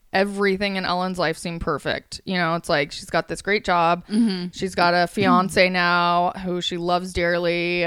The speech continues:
Speaker 1: I mean, she just, like, has it all going on in her twenties. But if we've learned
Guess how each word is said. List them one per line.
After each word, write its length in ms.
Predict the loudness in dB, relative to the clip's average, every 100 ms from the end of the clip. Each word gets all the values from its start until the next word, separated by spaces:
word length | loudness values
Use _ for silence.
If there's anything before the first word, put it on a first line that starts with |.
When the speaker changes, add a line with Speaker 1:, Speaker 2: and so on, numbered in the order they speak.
| -2
Speaker 1:
I 140 | -4
mean, 200 | -4 -6
she 160 | -8 -6
just, 320 | -8 -8 -6
like, 240 | -2 -2 -2
has 260 | -2 -2
it 60 | 2
all 140 | 0 2
going 240 | 0 0
on 220 | 0 0 -2
in 100 | -4
her 160 | -4
twenties. 600 | -4 -4 -4 -4 -8 -10 -18 -20 -20 -20 -20 -20 _
But 260 | 6 6 4 -16 -20 -20
if 140 | -6
we've 240 | -4 -4 -6
learned 460 | -2 0 0 -2